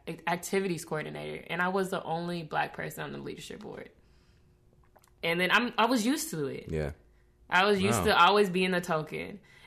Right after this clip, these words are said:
Speaker 1: And so going to Saint Martin's University, that was my norm.
Speaker 2: Mm.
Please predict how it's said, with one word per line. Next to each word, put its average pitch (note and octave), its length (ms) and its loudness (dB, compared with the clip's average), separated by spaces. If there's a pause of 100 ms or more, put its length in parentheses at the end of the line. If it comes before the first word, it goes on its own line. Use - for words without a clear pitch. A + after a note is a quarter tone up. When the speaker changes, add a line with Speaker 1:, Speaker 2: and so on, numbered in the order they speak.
Speaker 1:
And F#3 140 0
so F3+ 640 4 (120)
going E3+ 340 2
to F#3+ 100 -8
Saint F#3 220 -2
Martin's G3+ 260 0
University, G3 640 -4
that F3+ 200 2
was G#3 280 -2
my F3+ 180 -2
norm. E3+ 460 -4 (100)
Speaker 2:
Mm. E2+ 440 0